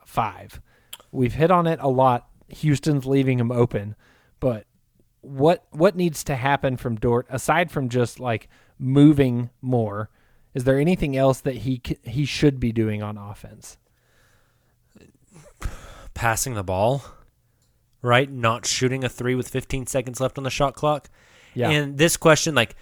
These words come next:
Speaker 2: we know why Dort took sixteen field
Speaker 1: Right.
Speaker 2: goals, right? He was wide open every time. My question is, why is Gallo only taking five?
Speaker 1: Yeah.
Speaker 2: Right? G-, Gallo needs to,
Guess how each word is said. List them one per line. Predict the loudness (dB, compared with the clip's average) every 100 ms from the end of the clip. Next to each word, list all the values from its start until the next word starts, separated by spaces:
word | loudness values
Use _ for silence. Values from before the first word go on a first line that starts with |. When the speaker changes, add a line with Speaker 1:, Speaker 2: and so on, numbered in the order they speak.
| -8
Speaker 2:
we | 0 2
know | 6 6 6
why | 4 4 6 4
Dort | 2 0 0 0
took | -2 -2
sixteen | -8 -4 -4 -4
field | -6 -2
Speaker 1:
Right. | -2 -2
Speaker 2:
goals, | -12 -6
right? | -2 -2
He | 0
was | 0 0
wide | 2 6 8 8
open | 4 0 -6
every | -6 -4
time. | -6 -6 -14 _ _ _ _ _ _ _ _ _ _ 0
My | 0
question | 4 2 2
is, | 0
why | 4 6
is | 6
Gallo | 2 4 4 4
only | 0 -4
taking | -6 -8 -12
five? | -6 -4 -2 -6 -12 -20 _ _ _ _ _ _
Speaker 1:
Yeah. | -2 0 0 -2 _
Speaker 2:
Right? | 2 2
G-, | -2 -12 -18 -18 _ 0
Gallo | 4 6 6 4
needs | 0 -2 -2 -2 -6 -8
to, | -2 0 2 2 0 -2